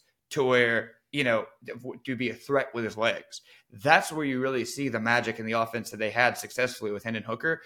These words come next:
which is that it was confusion across the whole defense 'cause they didn't know, you know, if the running back, the numerous running backs were gonna run, run the ball, they didn't know if Hooker was gonna run the ball, they didn't know if it was gonna be a screen pass or a deep play.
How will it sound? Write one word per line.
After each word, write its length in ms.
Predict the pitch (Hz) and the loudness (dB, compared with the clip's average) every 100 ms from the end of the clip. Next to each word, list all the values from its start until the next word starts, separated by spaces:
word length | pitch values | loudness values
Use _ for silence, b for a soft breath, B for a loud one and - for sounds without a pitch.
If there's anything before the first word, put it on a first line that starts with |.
| b - | b -4
which 200 | 143 135 | -4 -4
is 120 | 117 | 0
that 300 | 120 - - _ - | 0 -2 -12 _ -2
it 80 | 151 | 0
was 120 | 143 | 0
confusion 640 | - 120 - 233 220 117 | -4 -10 -8 -4 -4 -4
across 320 | 104 - 127 - | -4 0 0 0
the 80 | |
whole 120 | 127 120 | 0 0
defense 400 | 139 131 107 - | -2 -8 -12 -8
'cause 100 | 120 | -4
they 80 | |
didn't 240 | 117 120 113 | -2 -2 0
know, 260 | 113 110 104 b | 0 0 -4 b
you 60 | 120 | -6
know, 60 | 117 | -4
if 100 | - | -2
the 80 | |
running 220 | 107 143 139 | 0 0 2
back, 160 | 127 | 0
the 80 | 110 | 0
numerous 400 | 107 131 131 123 | -2 0 0 0
running 140 | 135 | 0
backs 180 | 120 120 | 0 0
were 100 | 123 | -4
gonna 120 | 120 | -4
run, 160 | 120 117 | -4 -4
run 120 | 127 | -4
the 60 | 123 | 0
ball, 120 | 117 | 0
they 80 | 110 | 0
didn't 140 | 104 | -4
know 60 | 104 | -8
if 60 | - | -8
Hooker 260 | 151 - | -6 -2
was 100 | 139 | -2
gonna 160 | 123 123 | 0 0
run 120 | 120 | 0
the 60 | 117 | 0
ball, 380 | 110 113 110 B - | 4 4 4 B -10
they 60 | |
didn't 60 | 113 | -6
know 60 | 107 | -4
if 60 | |
it 20 | |
was 80 | 110 | -6
gonna 80 | 101 | -8
be 60 | 95 | -12
a 20 | |
screen 320 | - 147 143 | -8 -4 -2
pass 340 | 139 131 123 117 | 0 2 2 -2
or 100 | 104 | -8
a 80 | |
deep 200 | 95 135 | -6 -4
play. 140 | 135 | -4